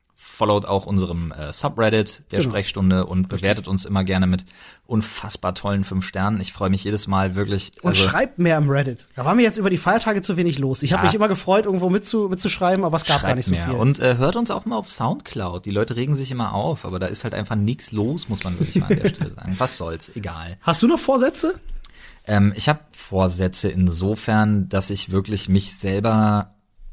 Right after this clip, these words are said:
Speaker 1: körperlich, vor allem aber mental wieder ein bisschen neu sortieren will.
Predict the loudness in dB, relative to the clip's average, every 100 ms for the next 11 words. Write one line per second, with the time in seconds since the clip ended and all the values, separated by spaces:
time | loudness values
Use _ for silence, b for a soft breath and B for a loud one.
0 | -20 _ _ -4 -2 2 0 0 -4 -2
1 | 0 2 2 4 2 0 0 0 0 -2
2 | -4 -4 -4 -4 -4 -6 -8 -8 -6 -6
3 | -6